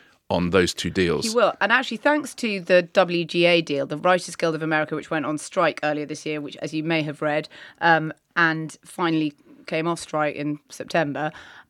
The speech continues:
Speaker 2: um, one of the deals they got was on streamers' residuals. And residuals are kind of success-based royalties, broadly speaking. If they rerun your show, if it's on a network, or if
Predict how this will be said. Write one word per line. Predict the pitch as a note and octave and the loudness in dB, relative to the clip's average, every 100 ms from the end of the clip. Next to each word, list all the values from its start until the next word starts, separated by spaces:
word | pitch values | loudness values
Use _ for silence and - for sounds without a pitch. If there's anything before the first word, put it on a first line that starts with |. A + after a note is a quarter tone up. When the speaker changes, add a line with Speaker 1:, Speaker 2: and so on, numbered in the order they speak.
| - | 4
Speaker 2:
um, | F#3 F3+ | 6 6
one | G#3+ A#3 | 6 6
of | A3 | 4
the | G3 | 2
deals | F#3 E3+ | 4 4
they | - D#3+ | 4 2
got | - F#3 C3 - | 6 6 6 2
was | E3+ E3+ D#3 - | 6 6 4 0
on | D#3+ D3+ D3+ - | 2 2 0 -2
streamers' | - - - - A3+ F#3 C#3+ C#3 - - _ _ - | -10 -10 -6 -2 0 0 -2 -4 -8 -14 _ _ -6
residuals. | E3+ E3 F#3+ E3+ D3 - - | 0 2 2 0 -4 -6 -6
And | C#3+ | -4
residuals | F3+ C#4 B3+ A#3+ G#3 | 0 0 2 0 0
are | |
kind | - E3+ | 0 0
of | - _ | -2 _
success-based | - - - G3 - F3 E3 D#3+ | -8 -8 0 0 2 2 0 0
royalties, | D#3+ D3 - C3 | -2 -2 -4 -8
broadly | - E3 D#3 | -4 -4 -4
speaking. | D3 - D3 C#3+ | -6 -6 -4 -4
If | D3 | -4
they | D#3+ | -4
rerun | D#3 F#3 F3+ E3+ | 0 2 6 6
your | D#3 | 4
show, | D3+ C3+ B2 | -2 -2 -2
if | D3 | -2
it's | - | -4
on | D3 | -4
a | D3+ | -2
network, | D#3 - D#3 D3 | -2 0 -2 0
or | E3+ E3 | 0 2
if | E3+ E3 | 4 2